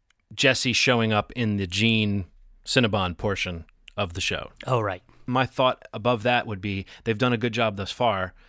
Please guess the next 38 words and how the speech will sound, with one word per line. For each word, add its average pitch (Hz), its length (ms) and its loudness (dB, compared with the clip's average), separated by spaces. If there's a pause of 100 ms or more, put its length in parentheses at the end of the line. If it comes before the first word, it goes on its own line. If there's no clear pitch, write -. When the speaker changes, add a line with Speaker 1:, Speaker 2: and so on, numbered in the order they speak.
Speaker 1:
so - 140 -6
maybe 110 160 0
I 104 40 0
should 104 160 -6
just 117 200 -4
assume 117 320 -2
whoever 117 280 -2
they 113 120 0
bring 107 240 -4
back, 110 360 -2
it 123 140 -6
will 117 140 -4
be 110 140 -2
related 107 540 0
to 110 140 -4
an 104 80 -2
actual 98 280 -4
story 107 440 -2
idea. 85 480 -8 (500)
Because 120 240 -4
I 120 60 -2
don't 170 300 -2 (340)
think 156 240 -2
thus 120 200 0
far 120 420 4
on 104 180 -4
Better 104 160 -2
Call 110 160 -4
Saul 101 240 -4
we've 98 200 -6
had 107 180 -2
the 90 80 -10
feeling 101 560 -2
that 98 180 -6
they 110 120 -2
brought 101 280 -2
somebody 98 300 -4
back 95 380 -4